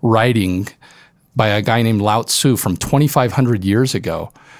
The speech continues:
And so Wayne Dyer had written a book, and I was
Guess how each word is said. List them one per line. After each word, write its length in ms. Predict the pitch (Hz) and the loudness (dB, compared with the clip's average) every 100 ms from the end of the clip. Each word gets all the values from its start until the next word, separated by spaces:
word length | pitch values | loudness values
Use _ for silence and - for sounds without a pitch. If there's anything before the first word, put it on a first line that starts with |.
| - - - | -20 -14 -2
And 180 | 127 | 0
so 400 | 110 139 120 113 117 | 2 2 2 2 0
Wayne 320 | 127 139 170 | 2 2 4
Dyer 280 | 156 151 127 | 2 2 2
had 200 | 123 120 | 0 0
written 240 | 139 131 | 0 0
a 80 | 110 | 0
book, 480 | 113 160 98 - - | 0 0 -2 -8 -6
and 120 | 127 | 0
I 60 | 123 | 2
was 220 | 127 117 | 2 0